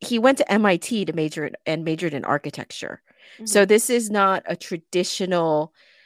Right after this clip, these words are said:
Speaker 1: chef, you know, who's, who, uh, whose path, he, he, he took a different path to get to where
Speaker 2: Mm-hmm.
Speaker 1: he is.
Speaker 2: Mm-hmm.
Speaker 1: And he is half Japanese, and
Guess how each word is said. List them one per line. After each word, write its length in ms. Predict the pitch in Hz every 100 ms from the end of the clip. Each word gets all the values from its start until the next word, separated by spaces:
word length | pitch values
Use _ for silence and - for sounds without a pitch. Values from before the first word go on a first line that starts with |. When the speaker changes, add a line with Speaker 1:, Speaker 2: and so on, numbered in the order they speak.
| _ _ -
Speaker 1:
chef, 720 | - - 180 170 175 - -
you 140 | 180 175
know, 300 | 160 151 170
who's, 360 | 175 156 151 _ _ _ _ _ _ _ - 160
who, 360 | 185 156 147 -
uh, 260 | 123 104 - - - _ - -
whose 240 | 180 160 -
path, 480 | - 160 156 - - _ - -
he, 180 | 277 240
he, 280 | 285 262 262
he 100 | 294
took 140 | 320
a 60 | 254
different 360 | 254 240 233
path 320 | 208 170 - -
to 100 | -
get 180 | 180 -
to 100 | 196
where 160 | 160 151
Speaker 2:
Mm-hmm. 80 |
Speaker 1:
he 160 | 156 147
is. 220 | 131 - - - - -
Speaker 2:
Mm-hmm. 80 | 202
Speaker 1:
And 440 | 196 190 180 175 - _ _ _ _ _ _ _ - -
he 580 | 180 214 202 196 190 - _ _ _ _ -
is 580 | 208 196 185 180 - - _ _ _ -
half 260 | 202 190 -
Japanese, 800 | 214 202 269 233 202 359 - - _ -
and 600 | 185 175 175 170 170 165